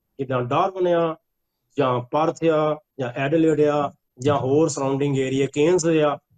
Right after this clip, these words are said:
ਉੱਥੇ ਤਾਂ ਬਹੁਤ ਹੀ ਏਜ ਪੰਤਾਲੀ ਸਾਲ ਤੱਕ ਹੈ, ਘੱਟ ਥੋੜ੍ਹੀ ਇੰਗਲਿਸ਼ ਵੀ ਚੱਲ ਜਾਂਦੀ ਆ ਤੇ ਬਹੁਤ ਹੀ ਜ਼ਿਆਦਾ ਲੋੜ ਆ। ਔਰ ਵੀਜ਼ੇ ਦਾ ਟਾਈਮ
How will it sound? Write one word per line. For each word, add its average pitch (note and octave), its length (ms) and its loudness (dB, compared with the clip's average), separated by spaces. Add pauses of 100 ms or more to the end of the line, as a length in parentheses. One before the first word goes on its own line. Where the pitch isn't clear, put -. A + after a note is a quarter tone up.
ਉੱਥੇ D#3+ 320 0
ਤਾਂ B2+ 400 -6 (320)
ਬਹੁਤ D3+ 480 0
ਹੀ C#3+ 460 0
ਏਜ E3 320 2 (120)
ਪੰਤਾਲੀ C3+ 340 -4
ਸਾਲ C#3+ 200 -4
ਤੱਕ C#3+ 200 -8
ਹੈ, D#3 180 -2
ਘੱਟ D3 340 -6
ਥੋੜ੍ਹੀ D3 300 -2
ਇੰਗਲਿਸ਼ C3 280 -4
ਵੀ C#3+ 60 -4
ਚੱਲ C#3 200 -4
ਜਾਂਦੀ C3+ 300 0
ਆ C3+ 100 -2
ਤੇ D3 200 0 (460)
ਬਹੁਤ F3+ 300 -6
ਹੀ F#3+ 100 -2
ਜ਼ਿਆਦਾ B2+ 500 0
ਲੋੜ A#2+ 280 0
ਆ। C3 180 -2 (300)
ਔਰ D#3 100 0
ਵੀਜ਼ੇ C#3 300 0
ਦਾ D3+ 140 2
ਟਾਈਮ C#3 580 -2